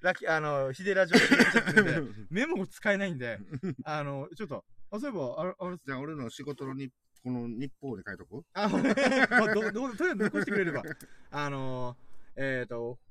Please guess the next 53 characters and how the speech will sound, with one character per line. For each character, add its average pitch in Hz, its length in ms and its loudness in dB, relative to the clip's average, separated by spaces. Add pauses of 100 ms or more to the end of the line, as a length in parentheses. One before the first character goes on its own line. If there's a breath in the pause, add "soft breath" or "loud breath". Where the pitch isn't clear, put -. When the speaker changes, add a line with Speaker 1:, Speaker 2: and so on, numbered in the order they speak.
(220)
Speaker 1:
本 330 360 -4
を 196 140 -4
読 143 120 0
む 131 320 -6
イ 156 100 -12
コ 233 240 -6
ー 214 40 -4
ル 233 180 -6
頭 175 300 -6
が 131 120 -12
い 185 120 -8
い 123 100 -12
で 143 120 -6
は 131 80 -6
な 117 100 -10
く - 80 -20
て、 226 200 -8 (560)
本 254 300 -4
を 143 120 -8
読 135 140 -4
む 139 140 -8
こ 131 100 -10
と 127 220 -14 (200)
は、 190 300 -8 (380)
え 117 280 -10
ー - 40 -6
と、 - 140 -10
心 226 300 -4
が 131 60 -6
豊 131 220 -8
か 107 60 -12
に 90 40 -12
な 82 60 -14
る 76 60 -18
み 78 60 -20
た 76 60 -20
い - 20 -20
な。 69 140 -20
ま 190 180 -4
あ、 127 40 -6 (100)
小 247 180 -6
学 294 140 -6
校 175 100 -6
の 110 100 -6
レ 117 100 -6
ベ 143 80 -6
ル 151 60 -6
の 151 80 -2
話 139 320 -4
で 117 100 -8
す - 80 -12
け 95 80 -16
ど。 82 140 -14